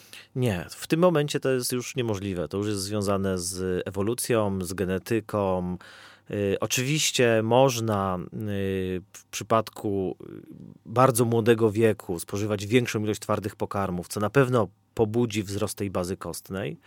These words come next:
i może spowodować, że te zęby ósme się zmieszczą, ale to niekoniecznie musi być, y, mm, skuteczne.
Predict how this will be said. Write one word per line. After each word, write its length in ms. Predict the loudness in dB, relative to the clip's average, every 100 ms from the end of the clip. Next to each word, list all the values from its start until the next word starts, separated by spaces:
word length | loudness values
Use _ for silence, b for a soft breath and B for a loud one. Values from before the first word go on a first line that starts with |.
| B B B -4
i 60 |
może 420 | 6 10 12 10 4
spowodować, 600 | 0 -2 0 -2 -2 -2
że 80 | -2
te 100 | -2
zęby 300 | -2 -2 -4
ósme 320 | -6 -6 -6
się 400 | -4 -4 -4 -6
zmieszczą, 540 | -6 -8 -6 -6 -6 -8 B B
ale 180 | 0 0
to 140 | 2 2
niekoniecznie 720 | 0 -2 2 4 4 2 0
musi 360 | 0 -4 -6
być, 480 | -4 -4 -4 -6 -6
y, 380 | -4 -2 -2 -4 -8 B B _ -12
mm, 360 | -8 -6 -6 -6
skuteczne. 500 | -4 -4 -6 -8 -14